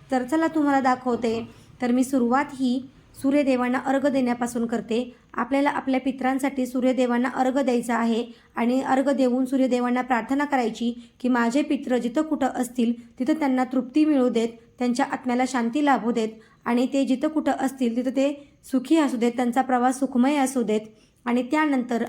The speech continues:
आपल्याला आपल्या पितरांसाठी एक दिवा लावायचा आहे. तर तो दिवा मी इथं मातीचा घेतलेला आहे आणि त्याच्यामध्ये तिळाचं तेल घेतलेलं आहे. तर हा दिवा आपल्याला आपल्या घराच्या बाहेर लावायचा असतो. तर इथं मी तो गॅलरीमध्ये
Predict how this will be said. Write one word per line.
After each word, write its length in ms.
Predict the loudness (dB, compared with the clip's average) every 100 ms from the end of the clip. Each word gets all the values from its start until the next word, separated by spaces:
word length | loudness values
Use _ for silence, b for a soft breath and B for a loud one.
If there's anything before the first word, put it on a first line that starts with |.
| -2
आपल्याला 380 | -2 0 0 0
आपल्या 300 | -2 -2 -2
पितरांसाठी 680 | -2 -2 -2 0 -2 -2 -4
एक 140 | -4 0
दिवा 260 | 2 4
लावायचा 460 | 2 2 0 -2 -2
आहे. 680 | 0 0 0 -2 -8 -20 _ -6
तर 120 | -4
तो 260 | 0 2 2
दिवा 340 | 2 2 2
मी 140 | 2 0
इथं 240 | 0 0
मातीचा 460 | 2 0 -2 -2 0
घेतलेला 380 | 0 0 0
आहे 260 | 0 0 -2 -6 B _
आणि 140 | -2
त्याच्यामध्ये 440 | 0 0 0 2 2
तिळाचं 320 | 2 2 0
तेल 300 | 0 0 2
घेतलेलं 420 | 2 0 -2 0 -2
आहे. 320 | 0 0 -2 B B _
तर 100 | -2
हा 200 | 0 0
दिवा 240 | 0 2 2
आपल्याला 340 | 0 0 0
आपल्या 280 | -2 0 0
घराच्या 360 | 0 0 0 -2
बाहेर 340 | -2 0 2
लावायचा 400 | 2 2 0 -4
असतो. 520 | -4 -6 -2 -2 -4 B B -4
तर 100 | 0
इथं 220 | 0 2
मी 120 | 2
तो 140 | 2 2
गॅलरीमध्ये 800 | 2 2 2 2 2 2 0